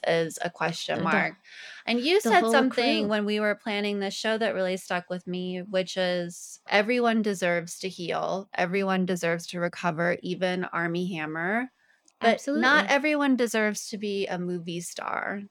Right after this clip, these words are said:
Speaker 1: Not everyone
Speaker 2: No.
Speaker 1: deserves to keep their wild success in their career. And he has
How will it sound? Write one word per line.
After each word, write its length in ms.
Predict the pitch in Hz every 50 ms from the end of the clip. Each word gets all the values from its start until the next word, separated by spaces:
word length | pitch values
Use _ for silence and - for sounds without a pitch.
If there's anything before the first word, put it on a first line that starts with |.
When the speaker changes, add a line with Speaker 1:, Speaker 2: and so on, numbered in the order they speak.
| _ _
Speaker 1:
Not 300 | - 196 196 202 208 -
everyone 480 | - 208 196 208 214 226 - - 208 202
Speaker 2:
No. 40 | 196
Speaker 1:
deserves 640 | 196 190 175 - 180 170 175 175 175 170 170 - - -
to 520 | - 214 196 180 175 170 170 170 170 170 190 _ _ _ _ _ _ _ _ -
keep 300 | - - 233 214 196 -
their 400 | 190 180 196 185 180 180 180 175
wild 420 | 170 170 165 170 175 170 165 165
success 540 | - 190 170 170 - - 160 160 170 170 -
in 80 | - 170
their 160 | 165 160 175
career. 460 | - - 196 180 180 175 170 170 170
And 180 | 170 180 190 190 _ - - - _ _ _ _
he 220 | - 277 277 277
has 500 | 269 277 269 262 254 254 247 233 214 -